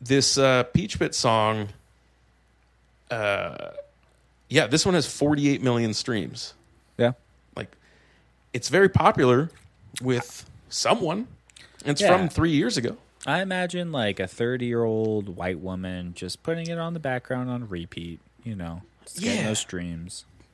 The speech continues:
Speaker 1: I, so these are the, like, fans also like bands. Dayglow, Kid Bloom, Wallows, Declan McKenna, The Walters, Honey, H U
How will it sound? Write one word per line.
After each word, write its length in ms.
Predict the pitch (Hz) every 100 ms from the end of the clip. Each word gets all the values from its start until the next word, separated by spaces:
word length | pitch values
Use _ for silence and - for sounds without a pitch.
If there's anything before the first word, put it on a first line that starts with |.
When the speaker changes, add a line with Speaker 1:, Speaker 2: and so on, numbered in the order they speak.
| _ _ _ _
Speaker 1:
I, 140 | - 175 _ _ _ -
so 280 | 151 - 190 -
these 240 | 131 196 214
are 100 | 247
the, 300 | 202 131 - _ _ -
like, 180 | 123 123
fans 380 | - 160 165 151
also 320 | 139 139 117
like 340 | 98 98 -
bands. 520 | 101 90 - - - - _ _ _ _
Dayglow, 640 | - 131 127 110 95 - - - _ _ _ _ _ _ -
Kid 340 | 135 151 151
Bloom, 540 | 151 202 160 87 - - _ _ _ _ _
Wallows, 840 | - 113 165 143 87 - - - - _ _ _ -
Declan 400 | 131 - 156 156
McKenna, 560 | 147 147 120 104 101 107 _ _ _ _ -
The 140 | 113
Walters, 760 | 110 120 131 - 73 - - - _ _ _ _ _ _ _
Honey, 840 | - - 208 208 214 127 104 90 - _ _ -
H 220 | 120 -
U 140 | 120